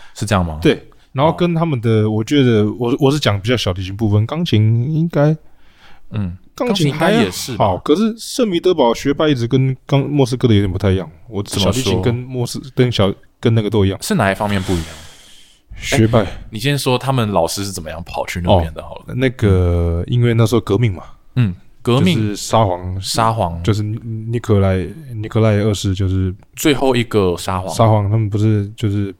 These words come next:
Speaker 2: 被
Speaker 1: 被共产党
Speaker 2: 被共产党那个嘛。
Speaker 1: 枪毙这样。
Speaker 2: 对。
Speaker 1: 嗯。
Speaker 2: 所以那时候很多革命，红色革命啊，什么一堆革命有的没有。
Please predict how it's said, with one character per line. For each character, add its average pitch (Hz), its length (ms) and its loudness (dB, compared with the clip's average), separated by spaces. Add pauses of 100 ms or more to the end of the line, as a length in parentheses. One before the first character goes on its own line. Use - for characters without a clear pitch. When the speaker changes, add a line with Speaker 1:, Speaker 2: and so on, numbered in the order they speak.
Speaker 2:
被 117 160 0
Speaker 1:
被 - 60 2
共 110 200 -2
产 85 260 -6
党 82 180 -2
Speaker 2:
被 82 80 0
共 113 160 0
产 98 140 0
党 90 120 -4
那 95 100 -4
个 92 80 -4
嘛。 80 160 -12
Speaker 1:
枪 98 260 0
毙 90 180 -6
这 87 80 -4
样。 82 160 -8 (220)
Speaker 2:
对。 78 240 0
Speaker 1:
嗯。 87 180 4 (560)
Speaker 2:
所 - 160 0
以 107 40 0
那 110 100 2
时 110 60 2
候 107 100 2
很 92 100 -4
多 98 120 -2
革 95 160 -2
命， 98 160 0 (720)
红 90 160 -12
色 104 160 2
革 87 180 0
命 90 180 0
啊， 82 60 0
什 78 100 -8
么 82 80 -4
一 90 40 -2
堆 87 140 0
革 - 120 -4
命 87 120 -8
有 80 100 -18
的 80 80 -20
没 78 80 -20
有。 - 60 -20